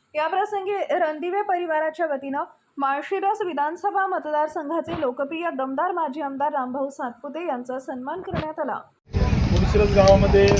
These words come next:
Speaker 2: भारतीय जनता पार्टीचा युवा कार्यकर्ता वैभव रणदिवे यांनी सुरू केलेल्या नवीन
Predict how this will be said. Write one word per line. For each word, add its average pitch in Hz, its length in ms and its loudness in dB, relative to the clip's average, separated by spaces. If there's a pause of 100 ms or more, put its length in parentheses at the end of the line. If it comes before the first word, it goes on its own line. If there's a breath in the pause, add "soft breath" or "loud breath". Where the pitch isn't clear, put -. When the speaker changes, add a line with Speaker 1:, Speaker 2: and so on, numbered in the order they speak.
Speaker 2:
भारतीय 151 300 4
जनता - 340 4
पार्टीचा - 420 8
युवा 185 260 8
कार्यकर्ता 190 480 6 (1300)
वैभव 196 380 8
रणदिवे 185 380 10 (760)
यांनी 127 180 8
सुरू - 300 4
केलेल्या 208 380 8 (640)
नवीन - 280 6